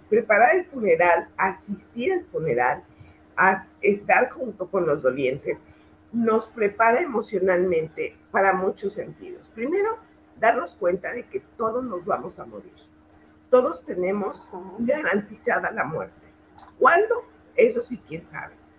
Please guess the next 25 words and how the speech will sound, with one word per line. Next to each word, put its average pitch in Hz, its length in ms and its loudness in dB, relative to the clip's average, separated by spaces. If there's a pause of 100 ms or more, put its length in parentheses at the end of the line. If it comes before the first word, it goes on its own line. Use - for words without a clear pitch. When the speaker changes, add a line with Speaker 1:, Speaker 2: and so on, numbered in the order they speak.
(140)
Speaker 1:
El 190 140 2
asunto 311 420 0
es 233 120 2
que 190 140 -6
cuando 165 340 2
preparemos 190 800 2
nuestros 185 640 -4 (480)
asuntos 233 500 -6
personales, 165 840 -2 (540)
pues 277 140 -2
la 302 60 -6
muerte 392 280 -2
puede 381 280 -2
llegar 233 360 -4
cuando 320 340 -10
quiera, 277 380 -10 (220)
no 240 140 4
lo 285 120 0
vamos - 340 -6
a 240 60 -8
evitar. 160 500 -4 (640)
Y 254 360 -6
tampoco, 262 880 0 (160)
<coughs> - 1040 4
tampoco 226 720 -4